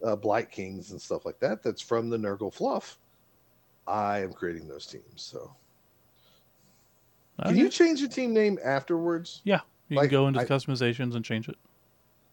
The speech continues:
Speaker 1: Oh, I might just make that Noble team. I might go through the fluff and just pick one and
Speaker 2: And
Speaker 1: stay with my
Speaker 2: currently, there's no, like, um, legacy to the system.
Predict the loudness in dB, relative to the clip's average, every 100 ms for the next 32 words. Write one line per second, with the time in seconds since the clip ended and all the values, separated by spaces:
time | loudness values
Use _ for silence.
0 | _ _ -12 -10 -10 -12 -6 0 2 0
1 | -6 -6 -6 -4 0 0 -2 _ -12 -4
2 | -4 -4 -8 -8 -6 -2 -4 -4 -8 -8
3 | -12 -8 -6 -6 -8 -12 -10 -6 -8 -8
4 | -12 -12 -16 -12 -12 -4 0 2 2 0
5 | -4 -4 -4 -6 -10 0 2 4 2 2
6 | 0 2 2 2 -2 -4 0 2 2 2
7 | 0 -6 _ -20 _ 0 2 2 0 -2
8 | 0 0 -2 -6 -10 -10 -4 -2 -2 -2
9 | -4 -4 -6 _ -6 -4 0 2 0 -4
10 | -8 -4 -2 0 -2